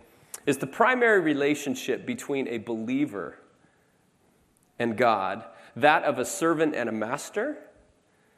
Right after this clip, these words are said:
of a skilled craftsman or a laborer and a master, or is it of a child in fellowship with a father?"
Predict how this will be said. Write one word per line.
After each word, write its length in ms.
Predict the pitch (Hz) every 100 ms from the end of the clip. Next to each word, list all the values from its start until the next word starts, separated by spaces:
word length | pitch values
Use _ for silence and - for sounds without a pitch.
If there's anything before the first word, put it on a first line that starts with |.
| _ _ -
of 120 | 117
a 80 | 127
skilled 440 | - - 147 131
craftsman 800 | - 139 135 - 175 180 208 196 -
or 140 | 123
a 60 | 113
laborer 580 | 113 135 147 143 175 180
and 160 | 175
a 60 | 175
master, 600 | 180 190 - 208 226 - - - _ _ _ _
or 160 | 151 151
is 160 | 143
it 100 | 160 156
of 120 | 135
a 60 | 127
child 800 | - - 156 151 117 104 104 - - _ _ _ _ _ - _ -
in 140 | 120
fellowship 800 | 110 156 147 123 - 92 - - - _ _
with 160 | 117 104
a 60 | 98
father?" 480 | - 113 107 -